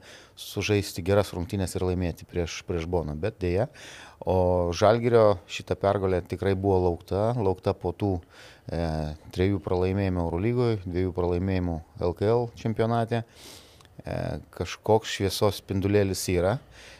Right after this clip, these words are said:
Ir, e, vienintelis toks dalykas, kuris man, e, galbūt, e, šią savaitę po Žalgirio šitos pergalės prieš Baskoniją, e, tokia dėmelė, tai yra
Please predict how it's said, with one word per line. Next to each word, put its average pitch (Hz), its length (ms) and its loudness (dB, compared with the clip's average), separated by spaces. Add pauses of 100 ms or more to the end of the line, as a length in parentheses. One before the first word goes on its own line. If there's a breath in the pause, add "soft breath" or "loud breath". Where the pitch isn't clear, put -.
(160 loud breath)
Ir, 95 480 4
e, 90 400 2
vienintelis 104 640 0
toks - 300 -2
dalykas, 98 580 0
kuris 101 320 -2
man, 107 300 2 (480 soft breath)
e, 90 880 2
galbūt, 90 540 0 (440 soft breath)
e, 85 220 -2 (500)
šią - 300 2
savaitę 117 500 0
po - 160 -2
Žalgirio 95 600 2 (160)
šitos - 480 -4 (560)
pergalės 92 720 0
prieš 92 400 0
Baskoniją, 117 600 0 (560 loud breath)
e, 92 140 0 (800)
tokia 87 240 -2
dėmelė, 104 480 2
tai 110 220 -2
yra 117 140 2